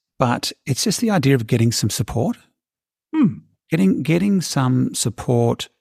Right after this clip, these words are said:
Speaker 1: you know, just to help you bridge that gap a little bit. And I, I, I did a training, um, recently, and it was, it was a live training.
Speaker 2: Yeah.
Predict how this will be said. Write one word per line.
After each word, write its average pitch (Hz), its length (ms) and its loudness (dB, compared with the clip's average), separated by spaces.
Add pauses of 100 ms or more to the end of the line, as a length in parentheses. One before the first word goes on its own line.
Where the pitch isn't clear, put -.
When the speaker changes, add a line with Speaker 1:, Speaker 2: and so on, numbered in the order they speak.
(140)
Speaker 1:
you 123 120 -4
know, 110 120 0
just 196 540 0
to 175 80 4
help 151 260 2
you 135 100 4
bridge 135 280 -2
that 113 220 -2
gap 127 220 -2
a 147 40 0
little 101 180 -2
bit. - 280 -10 (500)
And 135 460 2
I, 156 180 2
I, - 80 -2 (120)
I 156 60 2
did 214 180 0
a 269 40 -2 (120)
training, 127 720 2
um, 110 480 0
recently, - 640 -2 (640)
and 117 640 2
it 123 200 0
was, 123 160 0
it - 80 0
was 120 160 2
a 117 40 4
live 110 200 2
training. 101 340 -4 (400)
Speaker 2:
Yeah. 117 80 -8